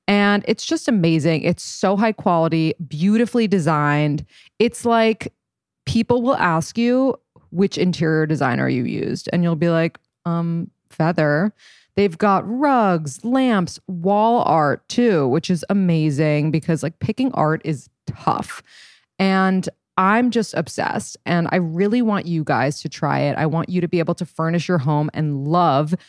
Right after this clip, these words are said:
the things in it. And Feather has an exclusive offer just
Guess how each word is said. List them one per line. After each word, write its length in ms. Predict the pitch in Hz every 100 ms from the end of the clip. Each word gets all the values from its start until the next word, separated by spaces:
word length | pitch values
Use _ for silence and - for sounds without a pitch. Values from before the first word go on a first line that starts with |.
| _
the 100 | 180
things 380 | - 175 165 -
in 220 | - 135
it. 240 | 123 165 - - - _
And 200 | 190 190
Feather 320 | - 190 226
has 160 | 233 214
an 80 | 202
exclusive 500 | 170 202 180 208 -
offer 420 | 147 - 135 165 151
just 480 | - 220 214 254 -